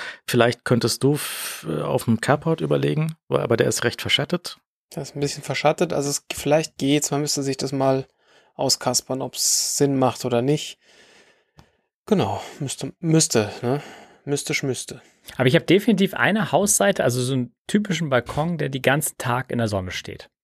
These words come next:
Speaker 3: Also wenn wir mal Sonne haben, ja, also dann, dann ist, steht er den ganzen Tag in der Sonne. Es wär durchaus, äh, durchaus interessant, ähm, das mal im Auge zu behalten, ob man da nicht was machen kann.
Speaker 2: Mhm.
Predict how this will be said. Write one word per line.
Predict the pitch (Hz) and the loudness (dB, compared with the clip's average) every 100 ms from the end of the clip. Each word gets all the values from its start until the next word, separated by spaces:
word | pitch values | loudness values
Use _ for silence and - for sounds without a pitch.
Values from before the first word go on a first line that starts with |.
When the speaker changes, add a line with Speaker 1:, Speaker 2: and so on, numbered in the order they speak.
| _ | _
Speaker 3:
Also | 123 98 110 | -4 2 4
wenn | 143 | 6
wir | 135 | 4
mal | 123 110 | 4 2
Sonne | 127 117 101 | 2 2 2
haben, | 135 - _ _ _ _ | 2 0 _ _ _ _
ja, | 117 160 - | 2 2 -2
also | - 117 117 _ - - - - - _ | -8 -6 -8 _ -16 -14 -16 -20 -20 _
dann, | - - 135 143 127 | -14 -2 0 0 0
dann | 120 143 | 0 0
ist, | - | 2
steht | 139 127 | 4 4
er | |
den | 120 117 | 2 2
ganzen | 120 - | 0 -2
Tag | 120 113 113 | -4 -4 -2
in | |
der | 110 | 0
Sonne. | 117 123 | 2 2
Es | 107 - | 2 2
wär | 107 | 2
durchaus, | 156 170 139 - | 0 0 -2 -2
äh, | 135 131 127 131 123 - | 0 0 0 -2 -6 0
durchaus | 143 131 120 | 0 2 0
interessant, | 123 - 117 - 107 - - - - - - - | -2 -4 -4 -2 -2 -4 -14 -20 -18 -18 -16 -6
ähm, | 110 98 95 101 - - | -2 0 0 -4 -14 -8
das | 113 - | -4 2
mal | 110 104 | 4 6
im | |
Auge | 101 107 117 | 4 2 2
zu | - 104 | -2 -2
behalten, | 98 101 104 101 | 0 -2 -2 -4
ob | - | -4
man | 104 | -6
da | 98 | -4
nicht | 104 - | -6 -8
was | - | -8
machen | 101 98 | -8 -8
kann. | 104 98 - | -8 -8 -6
Speaker 2:
Mhm. | 110 120 | -6 -6